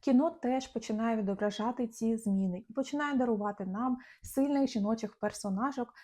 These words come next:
історія яких не зводиться виключно до того, щоб зустріти принца та успішно вийти заміж.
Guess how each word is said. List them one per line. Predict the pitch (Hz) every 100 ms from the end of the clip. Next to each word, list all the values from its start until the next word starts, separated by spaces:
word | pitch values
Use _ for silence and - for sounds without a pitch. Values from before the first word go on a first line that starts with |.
| -
історія | 240 - 294 240
яких | 240 285 269
не | 233 277
зводиться | 262 202 233 226 220
виключно | 208 233 233 - 208
до | 196
того, | 208 233 226
щоб | 202 - 185
зустріти | 190 - 208 208 196 185 180
принца | - 196 226 214 180 -
та | 185
успішно | 185 - 202 196 190
вийти | 180 185 214
заміж. | 240 208 170 - -